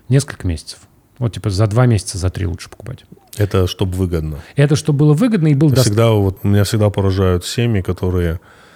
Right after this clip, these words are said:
Speaker 2: знаешь, планируют свои отпуска, и вообще люди за год. И они говорят: «Мы там билеты купили». Ну,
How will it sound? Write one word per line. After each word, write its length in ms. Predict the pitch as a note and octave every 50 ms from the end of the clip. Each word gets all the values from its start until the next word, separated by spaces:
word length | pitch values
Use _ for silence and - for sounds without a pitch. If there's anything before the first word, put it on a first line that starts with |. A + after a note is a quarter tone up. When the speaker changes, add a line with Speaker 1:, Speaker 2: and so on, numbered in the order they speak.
| _ _ _ _
Speaker 2:
знаешь, 240 | G#2 G2+ G2 F2+ -
планируют 480 | - G2 F#2 F#2 F#2+ F#2 F2+ F2+ F2 -
свои 260 | - F#2+ F#2 F2+ F2
отпуска, 460 | F2 E2+ _ - F#2+ F#2 - _ - G#2+ G#2+ G2 F2+
и 40 | F2 E2+
вообще 240 | E2+ - - -
люди 500 | F2+ E2+ F#2 G2 G2+ F#2 F2 E2 E2 E2+ - _ _ _ _ - - - _ _ _ _
за 320 | - A2 F#2+ F2 F#2+ F#2+ F#2+
год. 460 | F2+ F2 F#2 F#2 F2 E2 D#2 D2 - _ _ _ _ _ _ _ _ _ _ _ _ _ _ _ _ _ _ _
И 60 | -
они 160 | G2 F#2 F#2
говорят: 300 | F2 F2+ F2 F2 F2 -
«Мы 120 | A2 A#2 A#2
там 160 | - B2+ B2
билеты 320 | A#2 B2+ C3+ B2+ A2 - -
купили». 400 | - - G2 - - G#2 F#2 F#2
Ну, 220 | F#2+ F#2+ G2 F#2+